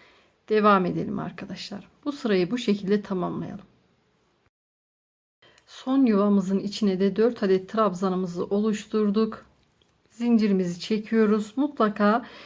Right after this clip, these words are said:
üst zincirimizi çekmeyi unutmayalım. Trabzanlar arasındaki yeri arkadaşlar. Buraya geldiğimiz zaman hemen önümüzdeki dört adet trabzanı görüyoruz.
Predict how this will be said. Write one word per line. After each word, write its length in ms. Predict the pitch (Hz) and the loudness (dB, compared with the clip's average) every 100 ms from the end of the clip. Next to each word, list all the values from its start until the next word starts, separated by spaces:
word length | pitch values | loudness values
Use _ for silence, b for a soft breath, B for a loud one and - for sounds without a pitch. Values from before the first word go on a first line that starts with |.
| B B | B B
üst 220 | 277 294 - | -4 -4 2
zincirimizi 520 | 214 202 196 190 190 | 4 4 4 0 -4
çekmeyi 460 | - 226 220 214 | -2 -2 2 2
unutmayalım. 720 | 247 233 220 202 196 196 196 196 | 4 2 2 2 2 2 2 0
Trabzanlar 760 | 196 208 190 190 202 208 214 | -2 0 0 2 4 4 2
arasındaki 680 | 185 190 185 196 185 185 180 | 0 -2 -4 -6 -4 -6 -4
yeri 220 | 185 185 185 | -2 0 -2
arkadaşlar. 720 | 190 - 196 196 - 269 302 - b b b b _ | -4 -4 -4 -4 -4 -6 -8 -10 b b b b _
Buraya 240 | 311 240 | 0 2
geldiğimiz 640 | 214 247 220 190 190 190 175 | 4 4 4 4 2 0 -2
zaman 520 | 196 190 214 262 311 b b b b b b _ | 0 2 2 0 -2 b b b b b b _
hemen 420 | 311 269 240 254 | -2 0 0 0
önümüzdeki 760 | 220 220 220 214 202 202 170 160 | 2 4 4 4 2 0 -4 0
dört 260 | 226 247 | 0 2
adet 280 | 214 190 214 | 0 0 -2
trabzanı 500 | - 208 196 202 208 | 0 0 2 2 2
görüyoruz. 640 | 208 202 202 196 208 202 | 4 4 4 2 2 -2